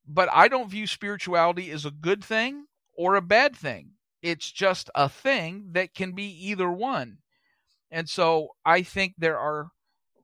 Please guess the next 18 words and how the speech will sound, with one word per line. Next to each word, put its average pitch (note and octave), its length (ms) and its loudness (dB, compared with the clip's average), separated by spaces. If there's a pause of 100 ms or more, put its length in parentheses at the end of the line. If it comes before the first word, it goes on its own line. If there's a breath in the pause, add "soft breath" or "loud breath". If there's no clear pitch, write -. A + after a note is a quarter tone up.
(420)
there D#3+ 160 -2
are D3 120 -2
spiritual F3+ 1120 -4 (560)
disciplines E3+ 880 -2 (120)
that D#3 420 2
can F3 160 -4
exist D#3 640 0
in E3 160 -8
a D3 60 -8
Christian - 480 -10
life, G#2+ 420 -6
and D3+ 120 -10
there D3 120 -4
are D3 60 -8
spiritual F#3 540 -6
disciplines F3+ 600 -10
that F3+ 180 -6
can G3 300 -10